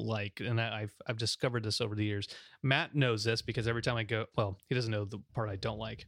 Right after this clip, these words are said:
Matt knows I like cheese because every time I go visit his parents, uh, Missus Sizemore always lays out just a, a, a cheese board for me. She's like,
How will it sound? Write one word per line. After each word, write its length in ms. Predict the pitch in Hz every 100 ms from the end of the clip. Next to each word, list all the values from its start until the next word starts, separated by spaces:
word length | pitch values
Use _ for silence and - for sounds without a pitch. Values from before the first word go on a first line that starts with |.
| -
Matt 220 | 131 143
knows 340 | 160 147 123 - - -
I 140 | 120
like 260 | 120 110 -
cheese 500 | - 113 101 101 - - -
because 220 | 123 131
every 120 | 160 175
time 340 | 160 151 135 - - - - _ _ - -
I 100 | 139
go 200 | 135 131
visit 400 | 131 123 131 131
his 220 | 123 107
parents, 560 | 135 123 120 104 - - - - - -
uh, 460 | 123 117 110 110 110 _ -
Missus 500 | 135 156 143 123 -
Sizemore 720 | 120 110 104 113 110 107 101 _ _ -
always 580 | 131 135 135 135 123 - _ _ -
lays 440 | 135 120 123 113
out 340 | 117 113 117 - 143
just 380 | 170 - -
a, 280 | 156 117 113 - - -
a, 120 | 120 104 _ _ -
a 280 | 123 104 98 - - - - -
cheese 320 | - 156 131
board 440 | 107 101 101 98
for 340 | 95 - 117 104
me. 140 | 101
She's 140 | 95 127
like, 160 | 120